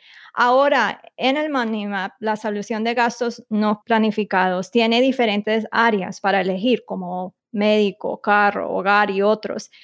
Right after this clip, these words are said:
Y como ya hemos hablado, te ayuda a planificar cómo manejar estos gastos inesperados con un plan de acción.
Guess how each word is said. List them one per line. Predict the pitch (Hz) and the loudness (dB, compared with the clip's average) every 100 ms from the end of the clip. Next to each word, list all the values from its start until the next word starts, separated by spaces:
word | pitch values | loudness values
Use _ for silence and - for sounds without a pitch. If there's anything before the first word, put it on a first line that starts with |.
| - - _ | -20 -20 _
Y | 254 | -4
como | 269 269 262 | 0 2 2
ya | 254 254 262 | 4 4 4
hemos | 269 262 | 2 2
hablado, | 254 226 196 190 202 | 0 2 2 2 0
te | 208 | 0
ayuda | 190 190 | 0 0
a | 196 | 0
planificar | 202 226 214 208 190 196 180 | 0 -2 -2 -2 -4 -4 -4
cómo | - 208 214 | -2 -2 0
manejar | 208 190 185 277 254 | 0 -2 0 2 2
estos | 180 - 208 196 208 | 2 -2 -4 -4 -2
gastos | 202 208 202 - 202 196 | 2 2 2 0 -4 -2
inesperados | 202 190 - 190 185 185 185 175 185 | -2 -4 -4 -2 0 0 0 -2 -6
con | - 196 | -6 -4
un | 196 190 | -4 -2
plan | 202 202 | 0 0
de | |
acción. | 190 - - 247 220 - | -2 -4 -2 0 0 -2